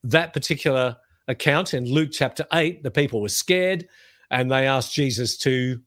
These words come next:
leave them alone, to depart from them. This man, who was well known in the town,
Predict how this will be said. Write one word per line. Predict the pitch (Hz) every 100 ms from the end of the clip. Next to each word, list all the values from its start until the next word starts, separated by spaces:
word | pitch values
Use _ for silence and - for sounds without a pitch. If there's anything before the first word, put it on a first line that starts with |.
| _ _
leave | 123 143 131
them | 127
alone, | 117 123 120 92
to | 87 117
depart | 110 123 120 -
from | 120 107
them. | 104 95 - - - -
This | 165 170
man, | 156 180 214 135 131 143 -
who | 117 160
was | 139 110
well | 143 202 170
known | 170 240
in | 185 127
the |
town, | 113 120 101 104